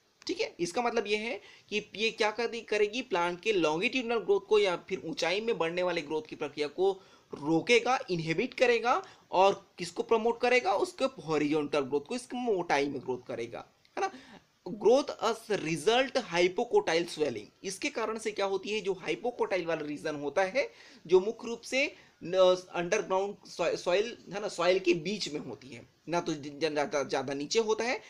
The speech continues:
ना तो ज़्यादा ऊपर होता है, सॉइल के, सॉइल के बीचों बीच होता है, उसको हम हाइपोकोटाइल बोलते हैं। तो ये रीजन होती है, वो स्वेलिंग हो जाता है, फूल जाता है। ठीक है, ये जो, जिसके कारण से इसमें ट्रिपल रिस्पॉन्स देखने को मिलता है, ट्रिपल रिस्पॉन्स।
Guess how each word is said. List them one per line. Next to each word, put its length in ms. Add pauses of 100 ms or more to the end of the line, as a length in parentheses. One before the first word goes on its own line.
(120)
ना 140
तो 180
ज़्यादा 240
ऊपर 300
होता 220
है, 60
सॉइल 180
के, 120
सॉइल 260
के 100
बीचों 340
बीच 180
होता 200
है, 160 (180)
उसको 240
हम 160
हाइपोकोटाइल 760
बोलते 280
हैं। 120 (220)
तो 60
ये 180
रीजन 320
होती 260
है, 60
वो 200
स्वेलिंग 480
हो 80
जाता 220
है, 140
फूल 180
जाता 280
है। 160 (960)
ठीक 160
है, 100 (360)
ये 80
जो, 340
जिसके 340
कारण 220
से 120
इसमें 220 (200)
ट्रिपल 360
रिस्पॉन्स 460
देखने 280
को 140
मिलता 260
है, 180 (380)
ट्रिपल 440
रिस्पॉन्स। 500